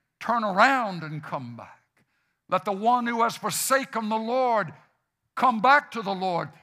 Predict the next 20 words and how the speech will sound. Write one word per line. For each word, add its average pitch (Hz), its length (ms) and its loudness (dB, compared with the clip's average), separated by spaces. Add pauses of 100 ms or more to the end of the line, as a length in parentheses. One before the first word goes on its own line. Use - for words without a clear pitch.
(140)
because 180 460 -2 (180)
he 226 540 -4 (100)
will 202 180 -2
abundantly 170 1040 2 (200)
pardon." 147 340 -2 (1700)
That's 247 340 4
the 196 100 -8
context 196 960 -4 (300)
for 185 120 -2
the 165 120 -6
next 240 420 -4
lines 165 400 -2
that 160 160 -8
we 156 120 -4
often 147 380 -4
quote, 156 440 -8 (1160)
where 147 120 -10
the 143 60 -6
Lord 151 340 -6
says, 147 580 -8